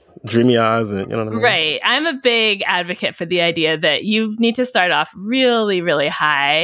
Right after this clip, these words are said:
Speaker 2: in terms of, like,
Speaker 1: Mm-hmm.
Speaker 2: compatibility, attraction. Like, I don't think those things really, really build. You can tinker with compatibility around the edges,
Speaker 1: Mm-hmm.
Speaker 2: right?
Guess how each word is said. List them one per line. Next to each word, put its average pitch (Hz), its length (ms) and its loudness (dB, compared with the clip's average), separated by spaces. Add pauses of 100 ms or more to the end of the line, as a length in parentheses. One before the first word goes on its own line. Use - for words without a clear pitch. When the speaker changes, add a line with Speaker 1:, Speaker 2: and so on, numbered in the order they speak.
Speaker 2:
in 156 80 -4
terms 110 260 4
of, 101 200 2
like, 92 240 2
Speaker 1:
Mm-hmm. 120 120 0
Speaker 2:
compatibility, 175 1000 0 (300)
attraction. - 720 -2
Like, 139 300 0 (300)
I 240 60 2
don't 311 140 2
think 311 160 -2
those 220 180 0
things 180 300 -4
really, 165 360 0
really 151 260 0
build. 151 580 -2
You 269 100 4
can 320 160 0
tinker 262 400 0
with 135 160 -4
compatibility 151 720 -2
around 147 160 0
the 135 100 -2
edges, 117 380 2
Speaker 1:
Mm-hmm. 123 80 -2
Speaker 2:
right? 160 300 0